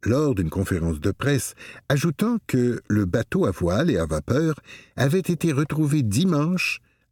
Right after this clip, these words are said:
à l'aide d'un sonar. Le navire, sur lequel Ernest Shackleton est mort en mille neuf cent vingt-deux lors d'une expédition, a par la suite été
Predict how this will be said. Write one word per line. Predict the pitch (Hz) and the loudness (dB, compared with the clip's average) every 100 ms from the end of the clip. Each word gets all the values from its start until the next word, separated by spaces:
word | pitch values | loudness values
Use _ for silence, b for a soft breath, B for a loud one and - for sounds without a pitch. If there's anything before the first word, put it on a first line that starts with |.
| - | 0
à | 98 | 2
l'aide | 107 123 107 | 2 0 0
d'un | 82 87 | 0 0
sonar. | 85 - 95 76 65 - - - _ _ _ _ _ B B B | -2 -2 0 0 -4 -10 -20 -20 _ _ _ _ _ B B B
Le | 135 | 2
navire, | 156 143 208 175 80 - B B - | 2 2 2 2 0 -4 B B -8
sur | - 143 | -2 2
lequel | 131 123 151 160 110 - | 2 2 0 0 0 0
Ernest | 117 117 101 - | 2 4 0 0
Shackleton | - 113 123 - 160 123 85 - | -2 0 -2 0 0 2 0 0
est | 107 | 2
mort | 110 139 101 80 | 4 2 0 -2
en | 78 | -2
mille | 95 170 | 2 2
neuf | 110 | 2
cent | - 101 82 | 0 -2 0
vingt-deux | 98 120 92 92 76 b b b | 2 2 2 0 -2 b b b
lors | - 113 | 0 0
d'une | 98 90 | 2 0
expédition, | 78 - - 78 87 - 131 151 - _ _ _ _ _ _ B B | 0 -2 -6 -4 -4 -2 0 -2 -6 _ _ _ _ _ _ B B
a | 135 | 0
par | 165 165 | 0 2
la | 165 | 0
suite | - 202 - | 0 -4 0
été | 127 - 131 | -2 0 -4